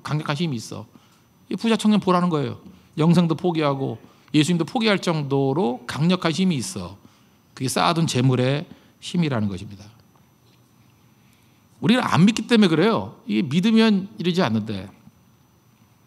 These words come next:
하나님의 약속이 있지 않습니까? 오늘 이렇게 설교를 듣잖아요. 하나님께서 우리에게 주신 약속이 있어요.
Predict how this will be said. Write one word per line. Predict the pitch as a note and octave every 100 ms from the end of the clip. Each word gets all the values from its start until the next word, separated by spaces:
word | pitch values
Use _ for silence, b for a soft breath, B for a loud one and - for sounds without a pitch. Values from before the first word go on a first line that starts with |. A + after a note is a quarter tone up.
| _ _ _ _ _ _ -
하나님의 | - A3 B3 A#3+ C#3+
약속이 | A#2+ - G3+
있지 | F#3+ G3+
않습니까? | E3 D#3+ D3
오늘 | D3 D3+
이렇게 | D#3
설교를 | C3+ G#3+ F#3+ B2+
듣잖아요. | A#2 B2 A2 G2
하나님께서 | - E3+ D3 C#3+
우리에게 | B2 B2+
주신 | A#2+
약속이 | F#2+ - C3+ G#2
있어요. | F#2 F#2+